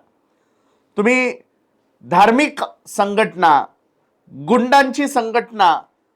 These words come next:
म्हणून ज्यांची हेटाळणी केली त्यांच्यासोबत तुम्ही जाऊन बसले,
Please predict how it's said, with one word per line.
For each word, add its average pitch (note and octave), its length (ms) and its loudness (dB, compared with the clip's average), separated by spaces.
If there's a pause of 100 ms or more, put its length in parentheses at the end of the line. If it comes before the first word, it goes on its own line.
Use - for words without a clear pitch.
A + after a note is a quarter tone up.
(180)
म्हणून C4+ 340 -2
ज्यांची B3 300 -2
हेटाळणी G#3 520 -2
केली D#3 300 -8 (360)
त्यांच्यासोबत G#3 640 -4
तुम्ही G#3 160 -10
जाऊन G3+ 220 -4
बसले, F#3+ 300 -10